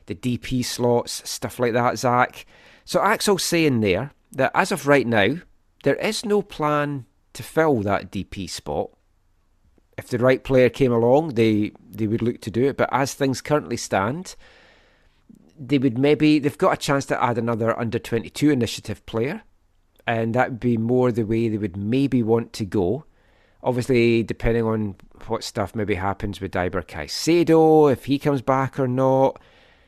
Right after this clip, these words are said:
and Axel would welcome Diber back. But a, a lot of the D P spots, he, he mentioned a D P striker. And he went, "We had a D P striker,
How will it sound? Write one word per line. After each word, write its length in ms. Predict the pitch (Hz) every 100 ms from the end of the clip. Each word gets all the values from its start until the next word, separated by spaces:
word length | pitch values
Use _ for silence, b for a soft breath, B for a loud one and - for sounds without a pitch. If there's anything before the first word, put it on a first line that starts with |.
| b
and 880 | 104 104 101 101 98 98 92 - - - _ _ _ _ _ _ -
Axel 500 | - - 127 110 113
would 160 | 127 110
welcome 500 | 113 151 - 196 90 - _ -
Diber 380 | 117 107 104 92
back. 380 | 95 87 - -
But 240 | 120 - - b b b b b b _ -
a, 140 | 156 139
a 100 | 147
lot 260 | 160 185
of 80 | 147
the 80 | 151
D 260 | 120 143
P 460 | 127 135 143 156 156 _ -
spots, 840 | - - 139 165 - - - - _ _ _ _ _ _ -
he, 240 | 131 131
he 220 | 101 131
mentioned 960 | 113 113 120 117 131 117 117 107 - - _ _ _
a 80 | 113
D 220 | 101 120
P 180 | 113 127
striker. 600 | 120 - 160 208 107 76 _ _ _ _ _ _ -
And 80 | 110
he 80 |
went, 180 | 101 104
"We 80 | 104
had 160 | - 190
a 80 |
D 180 | 120 110
P 200 | - 110
striker, 560 | - 92 85 - 131